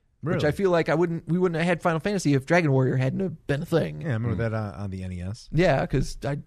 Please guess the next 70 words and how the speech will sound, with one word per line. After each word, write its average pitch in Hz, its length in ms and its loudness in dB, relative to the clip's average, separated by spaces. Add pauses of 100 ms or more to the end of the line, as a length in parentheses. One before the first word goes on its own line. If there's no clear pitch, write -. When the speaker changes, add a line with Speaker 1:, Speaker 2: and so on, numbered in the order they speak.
Speaker 1:
I 139 100 -6
know 147 300 -2
I 139 60 0
played 127 200 -2
Dragon 131 280 -4
Warrior 123 200 -2
way 156 200 0
before 131 300 -4
I 127 40 -4
played - 220 -8
Final 113 240 -8
Fantasy. 123 520 -10 (440)
But 190 160 6
it 202 100 4
is 208 200 2
a 196 80 2
lot 180 180 4
of 175 80 2
fun. 156 360 2
If, 202 180 0
if 143 160 0
you're 175 140 2
a 139 80 2
hardcore 190 440 4
gamer 170 240 0
and 151 120 -2
you 139 60 0
know 147 120 0
a - 20 0
lot 147 200 2
of 143 60 0
the 151 60 0
history 147 360 2
of 131 100 4
it, 127 140 0
then, 127 280 -2
like, 127 360 -4 (1040)
you're, 135 280 0
you're 135 220 0
gonna 139 180 2
be 135 100 0
like, 131 220 -2 (200)
"Why 165 100 -4
aren't 240 120 -4
they 254 100 -6
talking 202 220 -4
about 196 120 -2
this?" 185 120 0
They 165 100 -2
talk 190 180 4
about 196 160 2
the 196 100 -6
E 208 120 2
T 196 220 -2
game. 165 400 -2 (380)
They 147 160 4
Speaker 2:
Mm. 196 40 4
Speaker 1:
even, 196 320 2
uh, 160 240 6
they 175 100 2
even 247 300 -2
informed 208 420 2
me 247 140 -2
on 180 120 2
some 160 120 0
stuff. 139 300 2
There 170 120 2
was 175 300 2
a 151 120 2
thing, 170 580 -2